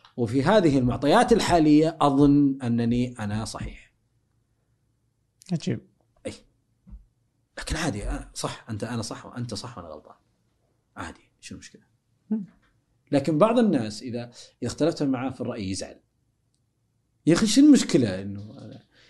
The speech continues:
Speaker 1: يعني، في بعض، يعني، شوف، أنا يغبني
Speaker 2: مم.
Speaker 1: إنه الناس ما عندها استعداد إنها تقبل رأي الآخر في شبكات التواصل الاجتماعي.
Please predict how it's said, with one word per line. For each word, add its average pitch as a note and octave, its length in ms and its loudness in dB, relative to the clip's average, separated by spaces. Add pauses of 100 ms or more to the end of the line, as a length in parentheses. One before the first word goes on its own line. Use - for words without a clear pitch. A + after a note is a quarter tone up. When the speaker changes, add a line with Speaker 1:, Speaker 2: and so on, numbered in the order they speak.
(140)
Speaker 1:
يعني، C#3 220 4
في E3 140 2
بعض، G#3+ 220 4
يعني، D#3+ 240 2
شوف، - 200 -6 (400)
أنا E3+ 120 4
يغبني D#3 920 4
Speaker 2:
مم. F3 100 2
Speaker 1:
إنه D3 240 6
الناس F3+ 520 -2
ما F3+ 80 2
عندها F3 260 0
استعداد C#3+ 440 -2
إنها B2+ 140 -2
تقبل C#3 340 -6
رأي C3+ 260 -4
الآخر E3 360 -6
في A2 60 -8
شبكات A#2 300 -8
التواصل A#2+ 260 -12
الاجتماعي. - 520 -14